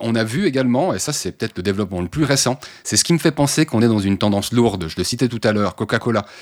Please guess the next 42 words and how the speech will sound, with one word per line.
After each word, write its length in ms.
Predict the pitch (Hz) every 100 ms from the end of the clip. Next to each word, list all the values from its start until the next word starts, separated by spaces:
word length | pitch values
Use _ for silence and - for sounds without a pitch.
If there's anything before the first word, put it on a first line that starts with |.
| -
qui 120 | - 101
va 80 |
entrer 220 | 127 - 160
pour 140 | 92
la 80 | 90
première 340 | - 165 151
fois 320 | - 131 143
dans 400 | 123 95 92 92
la 160 | 90 80
catégorie 460 | 135 135 139 131 131
des 100 | 87
boissons 340 | 110 - 87
alcoolisées 580 | 127 151 160 120 131 220 - - - - -
et 160 | 95
qui, 340 | 90 - 135 160
euh, 180 | 90 85
va 160 | 82 92
lancer, 300 | 104 131 -
qui 140 | -
a 60 | 92
déjà 440 | 101 202 190 208
lancé 320 | 185 135 - 156
en 80 |
fait 220 | 117 143 143
Topo 260 | - 185 170
Chico 340 | - 175 131 101
Hard 200 | 135 165
Seltzer. 480 | 160 127 107 143 101 - - - -
Euh, 220 | 82 80
donc 180 | 85 92
le 60 | 104
lancement, 340 | 127 - 147
il 80 | 147
était 140 | 113
prévu 340 | 104 113 123 123
en 140 | 92
avril 260 | 120 127 143
deux 100 | 123
mille 140 | 127
vingt 220 | 117 107
et 60 | 104
un. 120 | 110